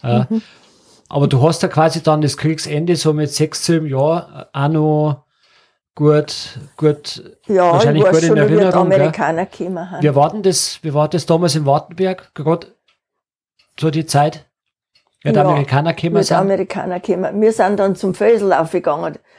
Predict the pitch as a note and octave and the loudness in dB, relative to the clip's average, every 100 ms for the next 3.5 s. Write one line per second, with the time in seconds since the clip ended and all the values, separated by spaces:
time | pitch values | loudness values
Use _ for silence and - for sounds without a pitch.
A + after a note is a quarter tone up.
0 | _ _ _ - G#3 - G#3 F#3+ - F3 | _ _ _ -4 -4 -2 0 2 2 0
1 | - G3+ A3 A3 A3 G#3 F3+ F#3 F#3+ - | 0 0 2 2 2 0 2 0 -2 -4
2 | F3+ F3 G3+ E3+ G3 G#3 G3 F#3+ F3 E3 | -2 0 0 2 2 2 2 2 0 -2
3 | E3 F3+ F#3 F#3 F3 | -2 0 0 0 -2